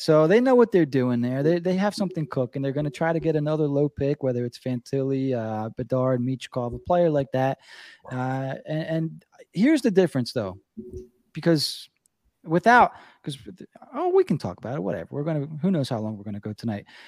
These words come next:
I think a franchise like the Anaheim Ducks can afford to do an extended rebuild like that. And it sucks,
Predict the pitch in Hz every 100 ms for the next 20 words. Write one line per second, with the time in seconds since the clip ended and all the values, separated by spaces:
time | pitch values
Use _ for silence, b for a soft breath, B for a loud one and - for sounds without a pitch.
0 | b b b _ - 208 214 339 302 -
1 | 214 220 240 208 143 139 165 170 160 160
2 | 170 160 156 127 143 - - - _ -
3 | 156 151 - 135 139 160 160 - 143 127
4 | 135 156 156 151 - - 156 170 165 160
5 | 147 _ 151 151 170 180 175 175 185 180
6 | 196 185 220 269 - - 170 202 - -
7 | -